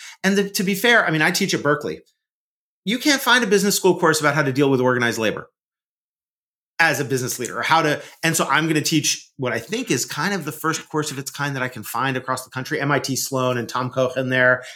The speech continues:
has done years of great work on this. Obviously, I L R has tons of stuff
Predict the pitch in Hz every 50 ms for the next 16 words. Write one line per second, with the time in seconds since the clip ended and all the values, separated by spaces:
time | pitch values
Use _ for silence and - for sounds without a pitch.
0 | - - 131 117 135 123 110 110 117 123 131 139 131 135 120 98 110 135 127 123
1 | 123 127 123 120 123 131 123 123 117 - 117 127 123 120 - 127 - - 120 123
2 | 113 113 117 127 139 131 127 120 123 110 - - 120 117 113 107 - - - 120
3 | 120 -